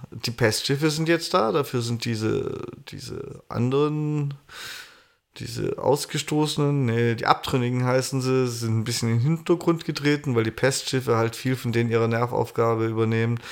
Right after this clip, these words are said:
Und dann, dann kannst du dich da durchgrinden. Und du musst dich durch den Battle Pass grinden, weil in den freien Tiers Ausrüstungsstücke sind, die du effektiv brauchst, um richtig gegen diese Pestflotte antreten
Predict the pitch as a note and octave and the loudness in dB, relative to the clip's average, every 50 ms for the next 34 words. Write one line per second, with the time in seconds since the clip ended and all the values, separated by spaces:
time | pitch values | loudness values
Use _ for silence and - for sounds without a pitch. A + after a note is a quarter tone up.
0 | - - - - - - - - - _ _ - - - - - - A2+ A2+ A2 | -12 -10 -10 -12 -14 -14 -18 -20 -20 _ _ -12 -10 -10 -6 -2 0 2 2 2
1 | G#2+ G#2 G2 G2 - - - - _ _ _ - - G#2 G2+ G#2 A2+ B2 A#2 - | 2 0 0 -4 -8 -14 -16 -20 _ _ _ -4 0 2 2 2 2 0 0 0
2 | - A#2 A#2 - - B2+ B2+ C3+ C3 - C#3+ C#3 C#3 D#3+ F#3 F3+ - - - - | 0 0 0 2 0 0 -2 -2 0 2 2 2 4 2 0 0 -2 -6 0 2
3 | A#2+ A#2 A2+ A2 A2 A2+ A2+ A2 A2 A2 B2 B2 C3 E3 F3+ - - G3+ E3+ - | 2 2 2 2 2 2 2 0 0 0 2 2 2 2 2 0 0 -2 0 2
4 | C#3+ C3 - A#2+ A2 G2+ A#2 B2 - E3+ E3+ - F3 F3 F3 - - - - - | 0 0 2 0 2 2 2 2 2 0 2 4 2 2 2 0 -6 -8 -8 -12
5 | - _ _ _ _ _ _ _ _ - D3+ D#3 E3+ F#3 G3 G#3+ A3+ A3+ G#3+ _ | -16 _ _ _ _ _ _ _ _ 0 2 2 2 2 0 -2 -4 -6 -10 _
6 | _ _ - - - - - _ - A#2+ A#2+ A#2+ A2 A2+ A#2 A#2 A2+ A2+ A2+ G#2+ | _ _ -16 -16 -16 -16 -16 _ 0 2 2 4 4 2 0 0 0 0 0 -2
7 | - - - - A2+ A#2+ C3 D#3 F3+ F3+ - - G#3 A3 B3+ B3+ G#3+ - - - | -4 -6 -6 0 2 2 4 4 2 0 0 0 0 2 2 0 -2 -4 -8 -10
8 | - - _ _ _ _ - - - - - - - _ _ _ _ _ _ _ | -12 -16 _ _ _ _ -20 -20 -20 -20 -20 -20 -20 _ _ _ _ _ _ _
9 | _ _ _ - C3 E3 G3 F#3+ - - G3+ F#3+ - - F#3 F3+ - - F#3 F3+ | _ _ _ 0 2 2 2 2 0 -2 -2 -2 0 -2 -2 -2 0 0 0 2
10 | - F3+ D#3+ D3+ D#3+ E3 F3 F3 E3+ - - - - _ - - C#3 C3 C3+ - | 2 2 2 2 2 2 2 0 -2 -4 -6 -8 -8 _ -2 0 0 2 2 2
11 | - - C#3+ C#3+ - C#3+ D3 - - C#3+ C#3+ C#3+ - - A#2 A#2 C3 C#3 C3+ - | 4 2 2 2 0 -6 -6 -2 -2 -2 -2 -4 -4 -2 2 2 2 2 0 -4
12 | - A#2+ A#2+ A2+ B2+ D3 C#3 - - - A#2 - - C3 B2 A#2+ A#2 A#2 A2+ A2+ | -6 -6 -4 0 0 0 0 -2 -4 -4 -4 -4 0 -2 0 0 0 -2 -2 -4
13 | - - A#2+ A#2+ - - - - A2 G#2 - - F2 F#2+ G#2 - - G#2 G#2 G2 | 0 2 2 2 2 -2 -4 -2 -2 0 0 0 0 0 -2 -2 -2 -2 -2 -4
14 | - | -4